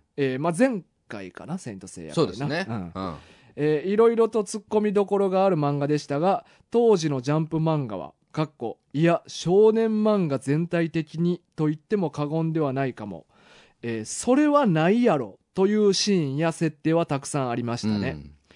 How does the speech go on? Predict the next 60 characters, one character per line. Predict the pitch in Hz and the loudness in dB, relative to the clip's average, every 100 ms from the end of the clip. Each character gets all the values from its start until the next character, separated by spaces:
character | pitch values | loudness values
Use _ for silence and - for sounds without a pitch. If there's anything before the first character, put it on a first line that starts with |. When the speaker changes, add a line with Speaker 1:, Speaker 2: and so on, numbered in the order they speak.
| - - - - | -20 -20 -20 -2
Speaker 1:
え | 175 170 | 0 2
ー、 | |
し | 165 - | 0 -2
か | 240 | -2
し | 240 | 0
な | 240 | 0
が | 220 | 2
ら、 | 202 | 2
セ | 185 208 233 | 0 -2 0
イ | |
ン | 254 | -2
ト | 247 226 | -6 -4
セ | 240 226 | -2 2
イ | |
ヤ | 175 | 2
の | 147 | 0
作 | 139 156 - | -4 -6 -4
者 | 139 | -4
で | 131 | 0
あ | 135 | 0
る | 139 | -2
車 | - 156 180 196 | -4 -2 0 0
田 | 180 156 | 0 -2
正 | 147 156 | -2 -2
美 | 151 | -4
先 | 156 151 | -2 -2
生 | 151 156 151 | -2 -2 -2
の | 165 | -2
他 | 160 151 170 | -6 -4 -2
の | 170 | -2
作 | 160 147 143 | -4 -2 -2
品、 | 131 127 - 151 | -2 -6 -12 -4
リ | 208 | 0
ン | 208 175 | 2 0
グ | 147 | 0
に | 131 | -2
か | - 127 | -4 -6
け | 143 135 | -2 -2
ろ | 92 - - | -4 -8 -2
や、 | 175 139 - _ | -2 -2 -10 _
風 | 190 196 165 | 4 6 6
魔 | 139 | 0
の | 123 | -4
小 | 143 135 | -4 -4
次 | 139 | 0
郎 | 139 135 | 0 0
な | 135 147 | -2 -2
ど | 165 | 0
も | 143 | -2
好 | - | -6
き | 156 | -4
だ | 143 | -4
っ | 139 | -2
た | 131 | -4
私 | 131 131 143 | -4 -6 -6
に | 139 | -6
と | 156 | -6
っ | |
て | - 175 | -2 2
は、 | 185 | 2